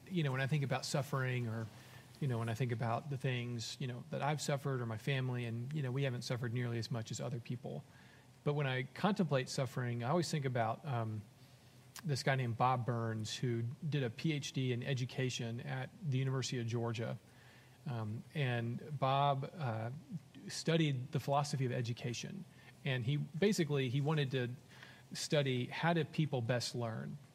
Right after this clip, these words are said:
And so he studied people, I think, across every continent on the planet, and it was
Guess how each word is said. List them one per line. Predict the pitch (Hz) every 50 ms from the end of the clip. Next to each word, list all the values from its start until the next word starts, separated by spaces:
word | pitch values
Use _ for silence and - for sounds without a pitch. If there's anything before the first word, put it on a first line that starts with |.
| - - - - - - -
And | 147 127 123 120
so | - 135 131 131
he | 123 123 139
studied | 127 - 170 170 165 156
people, | - 160 151 - 143 139 135 127 -
I | 139
think, | 127 196 202 160
across | - - - 139 131 120 - -
every | - 156 160 185 175
continent | - - 143 139 139 143 135 120 - - 139
on | 139 131 123 120 117 113
the | 113
planet, | 110 - - 135 131 123 117 117 - -
and | 151 139
it | 131 127
was | 135 131 120 120 117 - -